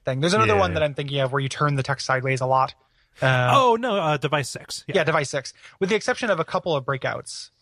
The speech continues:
Speaker 1: like,
Speaker 2: Mm-hmm.
Speaker 1: adventure games have come back in kind of a big way.
Speaker 2: Yeah.
Speaker 1: Text adventure games have not, other than,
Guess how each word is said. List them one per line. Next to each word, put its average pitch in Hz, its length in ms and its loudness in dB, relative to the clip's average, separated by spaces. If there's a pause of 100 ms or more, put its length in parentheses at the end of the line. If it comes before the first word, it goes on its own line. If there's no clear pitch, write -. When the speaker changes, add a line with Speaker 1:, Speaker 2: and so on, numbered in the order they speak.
(140)
Speaker 1:
like, 139 160 0
Speaker 2:
Mm-hmm. 165 60 0
Speaker 1:
adventure 180 340 0
games 160 220 0
have 143 100 -2
come 147 160 -2
back 135 220 0
in 135 60 -8
kind 135 160 -2
of 120 60 -2
a 123 80 -4
big 127 200 -6
way. 120 320 -2 (260)
Speaker 2:
Yeah. 110 160 -2
Speaker 1:
Text 156 200 0
adventure 131 320 0
games 127 340 -2
have 135 140 0
not, 143 340 2
other 240 260 2
than, 131 420 -6